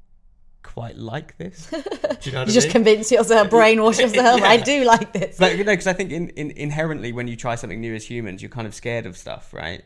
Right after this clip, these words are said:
Speaker 1: And you kind of not, it, it's difficult to, like, be comfortable being uncomfortable, right?
Speaker 2: Yeah.
Speaker 1: But then I think overcoming challenges is, like, a very satisfying thing to do. So
Speaker 2: Yeah.
Speaker 1: even if you're doing a job that you don't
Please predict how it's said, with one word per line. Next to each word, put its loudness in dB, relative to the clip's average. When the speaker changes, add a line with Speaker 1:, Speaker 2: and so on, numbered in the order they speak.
Speaker 1:
And -12
you -12
kind -10
of -16
not, -8
it, -18
it's -16
difficult -12
to, -14
like, -12
be -6
comfortable -12
being -10
uncomfortable, -14
right? -12
Speaker 2:
Yeah. -20
Speaker 1:
But -4
then -6
I -10
think -12
overcoming -4
challenges -6
is, -10
like, -14
a -14
very -8
satisfying -10
thing -6
to -10
do. -4
So -8
Speaker 2:
Yeah. -2
Speaker 1:
even -4
if -6
you're -8
doing -10
a -12
job -10
that -14
you -12
don't -10